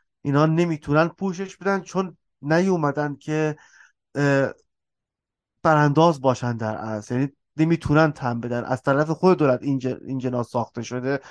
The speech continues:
فقط برای یک اهرم حفاظت هستش که می‌تونیم به اشخاصی مثل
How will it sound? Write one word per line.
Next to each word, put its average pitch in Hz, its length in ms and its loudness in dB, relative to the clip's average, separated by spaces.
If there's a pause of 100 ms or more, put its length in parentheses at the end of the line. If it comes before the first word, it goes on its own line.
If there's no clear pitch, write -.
(220)
فقط 147 240 4
برای 135 600 2
یک 139 360 -8 (420)
اهرم 123 640 0 (760)
حفاظت 135 760 0
هستش 135 360 -6
که 143 120 -4
می‌تونیم 135 360 -4
به 135 280 0 (360)
اشخاصی 156 500 0
مثل 139 580 -2